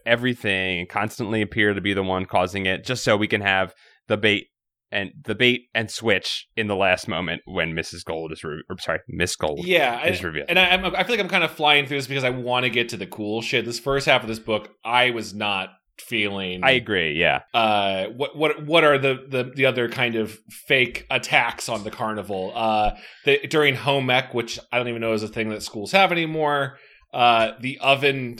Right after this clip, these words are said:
Speaker 2: is sabotaged, or the brownies are sabotaged to start a fire, which is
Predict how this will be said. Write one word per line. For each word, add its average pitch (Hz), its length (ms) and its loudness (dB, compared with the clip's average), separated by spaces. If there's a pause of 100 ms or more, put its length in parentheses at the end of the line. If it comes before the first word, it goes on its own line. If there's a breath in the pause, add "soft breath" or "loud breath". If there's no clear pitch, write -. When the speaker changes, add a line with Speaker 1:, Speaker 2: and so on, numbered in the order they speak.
Speaker 2:
is 113 400 -6
sabotaged, 196 1040 2
or 127 140 -4
the 120 100 -2
brownies 156 560 4
are 185 80 2
sabotaged 180 760 2
to 123 80 -2
start 113 260 0
a 98 80 -2
fire, 143 420 2
which 147 160 -6
is 107 260 -10